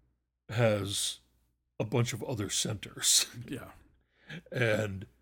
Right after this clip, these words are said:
Speaker 1: uh, it, it's kind of
Speaker 2: Every
Speaker 1: a
Speaker 2: trap door has <laughs> another trap door
Speaker 1: Yeah,
Speaker 2: under
Speaker 1: it's
Speaker 2: it.
Speaker 1: kind of up for grabs, uh,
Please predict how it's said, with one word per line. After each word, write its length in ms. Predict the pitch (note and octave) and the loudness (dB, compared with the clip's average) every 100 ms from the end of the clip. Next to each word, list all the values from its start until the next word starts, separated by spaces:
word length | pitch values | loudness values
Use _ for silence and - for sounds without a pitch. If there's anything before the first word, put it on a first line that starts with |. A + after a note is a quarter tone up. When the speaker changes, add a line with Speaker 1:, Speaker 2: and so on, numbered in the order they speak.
| _ _ _ _ _ _ _ _ - | _ _ _ _ _ _ _ _ -2
Speaker 1:
uh, 40 | |
it, 260 | D3+ C3 - - | 2 2 2 -2
it's 380 | C3+ E3 C#3 B2 | -4 -2 -2 0
kind 220 | D3 D#3 | 4 6
of 40 | D#3+ | 6
Speaker 2:
Every 80 | |
Speaker 1:
a 20 | D3+ | 4
Speaker 2:
trap 340 | - D3 C3+ | 2 0 0
door 200 | C3 A#2+ | 0 0
has 120 | A#2+ | 0
<laughs> 100 | A#2+ | 0
another 340 | A#3 G3 D3 C3 | 2 2 2 0
trap 360 | - - C#3+ | -2 0 2
door 160 | A#2+ C3+ | 8 10
Speaker 1:
Yeah, 300 | G#3 C#3+ - | 10 8 2
Speaker 2:
under 140 | - C#3+ | 0 0
Speaker 1:
it's 140 | C#3 | 0
Speaker 2:
it. 80 | - | -2
Speaker 1:
kind 220 | - E3+ | 0 2
of 100 | E3+ | 2
up 80 | D3 | 0
for 160 | - B2 | -2 -4
grabs, 680 | A#2+ B3+ F#3 B2+ A#2+ B2+ - - _ _ _ _ - | -2 0 0 0 -2 -6 -12 -20 _ _ _ _ -2
uh, 500 | C3 A#2 A2 F2+ | 0 2 0 -2